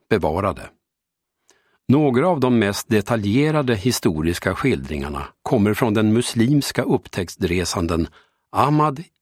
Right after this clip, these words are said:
ibn Fadlan. Ahmads berättelser har gett oss viktiga insikter i vikingarnas traditioner, hur de levde och hur de bedrev handel.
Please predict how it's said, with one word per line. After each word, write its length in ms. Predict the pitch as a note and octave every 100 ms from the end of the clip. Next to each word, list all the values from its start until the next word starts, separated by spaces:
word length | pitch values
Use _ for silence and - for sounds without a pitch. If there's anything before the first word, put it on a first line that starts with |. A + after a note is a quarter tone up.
| -
ibn 340 | A2+ A2 B2
Fadlan. 640 | B2 D3 E3 - - D2 - _ _ _ _ _ _ _ _ _ _ _ _ -
Ahmads 440 | D3+ F3 E3+ D3
berättelser 840 | D3+ D3 F#2 - F#2+ - F#2+ F#2 _ _
har 120 | -
gett 240 | A#2+ F#2+ -
oss 160 | G2+
viktiga 440 | A2 F3 - B2 D#3
insikter 760 | C#3+ A2 E2 - A2+ - B2+
i 140 | G#2+ G2+
vikingarnas 680 | G#2+ F2 - F#2+ F#2+ G2+ -
traditioner, 760 | A2 A2 B2 G#2+ D2+ B1 - _ _ _ _ -
hur 120 | D#3+
de 140 | E3
levde 400 | D#3+ B2 F2+ B2 - _ _ -
och 60 |
hur 120 | A#2
de 220 | F#2+ D#2 C#2+
bedrev 460 | F#2+ F2+ C#2 C2
handel. 500 | - G2+ G#2 D#2 A#1